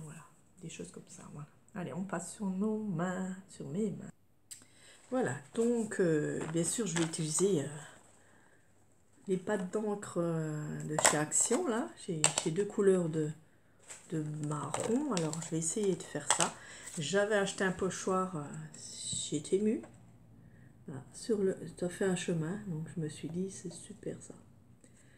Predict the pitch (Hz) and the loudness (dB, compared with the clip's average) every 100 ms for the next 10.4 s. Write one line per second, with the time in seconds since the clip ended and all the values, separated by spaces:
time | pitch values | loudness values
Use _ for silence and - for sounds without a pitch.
0 | - - - - 185 175 165 156 147 135 | -20 -20 -20 -10 -4 -4 -2 -2 0 -2
1 | 131 - 190 175 180 190 175 165 156 - | -6 -4 -2 0 0 0 0 0 -2 2
2 | 214 277 - - 202 165 151 156 160 160 | 2 2 -4 -8 -6 -4 -4 -6 -8 -8
3 | - 160 - 180 - - 147 160 151 156 | -8 -8 -6 -4 -4 -4 -4 -4 -6 -8
4 | - - - - 143 147 160 156 269 302 | -18 -20 -20 -18 -14 -14 -8 -4 -4 -4
5 | 185 - - - - - - - - - | -6 -6 -12 -18 -18 -18 -20 -20 -20 -20
6 | - - 147 - - - - 202 - 190 | -14 -12 -10 -10 -8 -2 0 -2 -2 -4
7 | 285 - - - - - - - - - | -4 -8 -12 -16 -18 -18 -20 -20 -16 -6
8 | 165 160 147 151 156 - 160 - - 151 | -6 -4 -6 -4 -6 -6 -8 -8 -8 -8
9 | 151 165 - - - - _ _ _ _ | -10 -16 -18 -20 -20 -20 _ _ _ _
10 | _ 185 156 | _ -10 -10